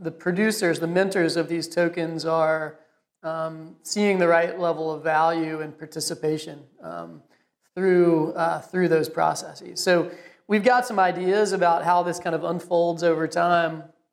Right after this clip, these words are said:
and we're gonna learn a lot over the first, you know, few years of this product and,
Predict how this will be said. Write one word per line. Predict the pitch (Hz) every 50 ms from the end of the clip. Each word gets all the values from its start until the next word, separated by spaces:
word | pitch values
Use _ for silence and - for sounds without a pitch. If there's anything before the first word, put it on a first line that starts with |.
| _ _ _ _ -
and | 196 185 196
we're | 220
gonna | 247 226 202 185
learn | 185 190 196 196
a | 175 165
lot | 165 165 170 175 175 165 160 - 202
over | 175 170 170
the | 160 160
first, | - - 175 160 156 160 - - - -
you | 165
know, | 156 151 147
few | 139 - - 180 170 156
years | 160 165 165 165 165 160 160 151 -
of | 170 156 156
this | 160 156 - -
product | - _ _ - 202 190 190 180 175 170 160 - - 165
and, | 151 151 151